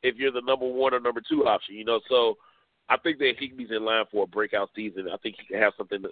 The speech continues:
uh, close to those, those numbers of five hundred yards, six touchdowns, something like that. Um, but to answer your first question, Joe, uh, who would be my X factor? I would say that, that middle linebacker position. Um, I really wanna see Micah Kiser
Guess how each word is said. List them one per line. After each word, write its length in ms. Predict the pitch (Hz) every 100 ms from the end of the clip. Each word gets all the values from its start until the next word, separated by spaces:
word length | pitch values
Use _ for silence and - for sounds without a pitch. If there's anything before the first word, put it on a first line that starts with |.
| 90
uh, 100 | 90
close 240 | - 107 101
to 60 | 95
those, 220 | 101 92 _
those 160 | 92 95
numbers 300 | 95 95 90 82
of 100 | 87 -
five 180 | 92 87
hundred 240 | 92 90
yards, 300 | 92 87 85
six 140 | - -
touchdowns, 380 | 98 90 87 87
something 180 | 92 90
like 160 | 87
that. 180 | 98 95 - - - - 107
Um, 320 | 110 101 95 _ -
but 140 | 147 -
to 120 | 143
answer 160 | 180 151
your 120 | 131
first 200 | 143 135
question, 320 | 135 120 - 95
Joe, 260 | 104 98 - - _ _
uh, 160 | 92 92
who 100 | 123
would 160 | 120 110
be 100 | 104
my 180 | 104 98
X 180 | 101 104
factor? 320 | - 110 - 104
I 60 | 107
would 100 | 120
say 120 | 120 110
that, 200 | 107 98 95
that 160 | 101 98
middle 180 | 101 95
linebacker 380 | 98 98 95
position. 460 | 95 95 98 104 104 _ _ _
Um, 400 | 87 95 90 87 - _ _ _ _ _ -
I 80 | 123
really 200 | 156 185
wanna 160 | 143 107
see 60 | 113
Micah 280 | 101 104 92
Kiser 320 | 107 101